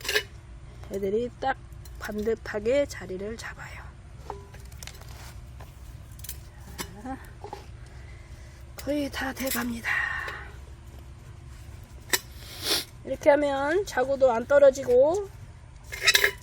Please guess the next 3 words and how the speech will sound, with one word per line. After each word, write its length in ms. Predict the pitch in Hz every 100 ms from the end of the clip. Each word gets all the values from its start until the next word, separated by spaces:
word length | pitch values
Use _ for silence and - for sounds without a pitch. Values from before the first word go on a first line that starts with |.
| - - - - - - -
깨끗하게 800 | 247 254 269 - 233 240 294 320 - - - -
마무리가 480 | 214 196 190 220 262
됐습니다. 1080 | 214 185 - 220 202 180 - - 214 285